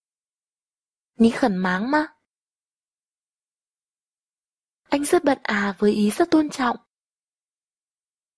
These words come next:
Nín khẩn máng má. Nín khẩn máng má.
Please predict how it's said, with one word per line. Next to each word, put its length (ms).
Nín 260
khẩn 280
máng 360
má. 160
Nín 240
khẩn 240
máng 340
má. 220